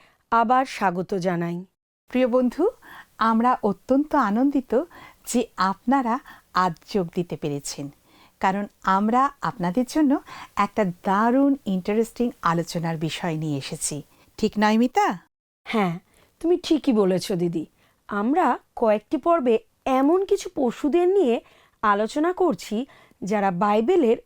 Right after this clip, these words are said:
Speaker 1: উল্লেখযোগ্য ভূমিকা পালন করেছে, আর আমরা তাদের বৈশিষ্ট্য এবং তারা যে শিক্ষার প্রতীক হিসাবে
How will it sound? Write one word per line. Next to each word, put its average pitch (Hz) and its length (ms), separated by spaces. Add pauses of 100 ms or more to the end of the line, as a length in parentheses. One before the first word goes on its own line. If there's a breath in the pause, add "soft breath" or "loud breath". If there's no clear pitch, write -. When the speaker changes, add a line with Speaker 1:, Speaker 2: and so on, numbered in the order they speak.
(160)
Speaker 1:
উল্লেখযোগ্য 349 680 (120)
ভূমিকা 214 420
পালন 185 360
করেছে, 180 460 (500 soft breath)
আর 190 180 (180)
আমরা 220 340 (460 soft breath)
তাদের 214 260
বৈশিষ্ট্য 214 680 (240)
এবং 202 240 (160)
তারা 233 300
যে 311 180 (400 soft breath)
শিক্ষার 381 540
প্রতীক 285 420
হিসাবে 285 440